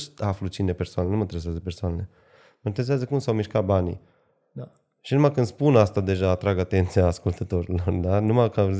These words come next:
Speaker 1: eu vreau să aflu fiecare cent în primăria Aradului cum s-a dus. Deja atrag atenția. Dar de ce ar fi asta anormal?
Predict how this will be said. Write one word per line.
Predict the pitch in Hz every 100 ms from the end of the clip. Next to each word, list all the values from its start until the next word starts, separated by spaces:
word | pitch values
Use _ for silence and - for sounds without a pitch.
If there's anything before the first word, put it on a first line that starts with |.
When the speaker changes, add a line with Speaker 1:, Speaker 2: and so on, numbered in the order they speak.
| 104
Speaker 1:
eu | 110
vreau | 107 117 110
să | -
aflu | 110 -
fiecare | 98 - 110 101 98
cent | 95 107 98 95
în | 90
primăria | 95 95 95
Aradului | 90 92 90 87
cum | 90
s-a | 85 87
dus. | 90
Deja | 90 123 104
atrag | 92 98 95
atenția. | 92 95 87 92
Dar | 90 104
de | 107
ce | -
ar | 147
fi | -
asta | 90 -
anormal? | 90 87 85 80 - -